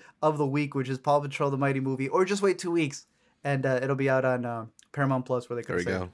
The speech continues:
Speaker 1: a lot of money if you're a parent. Uh, sticking with theaters, something that made damn near half, I think more than, less than half of this, a movie that's been touted as one of the most original features out. Zach, it's original.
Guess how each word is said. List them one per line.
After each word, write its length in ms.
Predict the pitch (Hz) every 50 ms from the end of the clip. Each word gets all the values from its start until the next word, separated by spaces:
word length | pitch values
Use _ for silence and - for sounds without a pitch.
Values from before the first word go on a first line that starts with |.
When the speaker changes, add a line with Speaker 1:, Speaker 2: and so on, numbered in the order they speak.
| -
Speaker 1:
a 60 | 123 123
lot 140 | 117 117 117
of 60 | 113
money 160 | 113 117 120
if 100 | - -
you're 120 | - 98
a 60 | 98 -
parent. 360 | - - - - - - - _ - - - - - - - - - -
Uh, 600 | - 127 127 123 120 120 120 117 113 - - -
sticking 460 | - - - - - 202 202 220 196
with 180 | 180 175 170 -
theaters, 560 | 180 165 160 147 117 101 101 - - - - _ _ _ _ _ _ _ _ _ _ - - - _ _ _ _ _
something 320 | _ - 147 147 139 180 165
that 120 | 156 143 135
made 360 | 156 151 147 139 131 120 -
damn 240 | - 143 147 151 156
near 160 | 156 147 147 143
half, 380 | 147 139 131 120 - - - _ _ -
I 80 | 127 131
think 240 | 151 143 135 131 - _
more 300 | - 156 147 147 156 160
than, 240 | 147 143 139 127 123 - _ _ _ _ _ _ _ _ _ -
less 240 | 135 131 147 160 160 160
than 120 | 156 147
half 220 | 139 131 127 - 127
of 60 | 120
this, 260 | 117 113 107 - - _ _ _ _ _ _ _ _ _ _ - _ -
a 80 | - 131
movie 300 | 143 160 180 180 180 180
that's 180 | 160 156 143 147
been 140 | 139 143
touted 340 | 139 143 151 151 156 156 143
as 140 | 139 131 -
one 100 | 147 147
of 80 | 143 139
the 60 | 139
most 220 | 143 139 139 139 -
original 600 | 139 135 123 123 139 156 156 139 151 151 151 147
features 580 | 147 - - 143 151 151 139 - - 139 135 -
out. 240 | - 131 131 135 143
Zach, 240 | 123 147 147 139 139
it's 120 | 127 -
original. 460 | 127 113 107 120 131 123 117 107 -